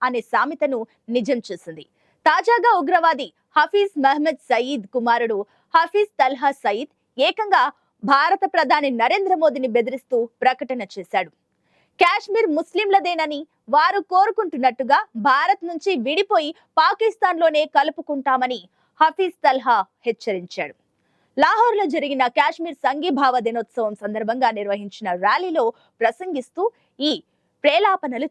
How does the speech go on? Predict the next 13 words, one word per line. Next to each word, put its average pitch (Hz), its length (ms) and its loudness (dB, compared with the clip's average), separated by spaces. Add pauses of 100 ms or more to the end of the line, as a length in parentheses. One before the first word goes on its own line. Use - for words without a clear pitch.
(120)
చేశాడు. - 320 -12 (240)
దాంతో 285 420 2
పాటే 294 220 2
తన 349 200 0
తండ్రి 302 480 -2 (280)
హఫీజ్ 415 340 2
సయీద్ 302 400 0
ను 302 80 -2
విడుదల 269 340 2
చేయాలని 233 600 -2 (260)
పాక్ 311 220 2 (100)
ప్రభుత్వాన్ని 254 520 0
ఆదేశించాడు. 220 720 -2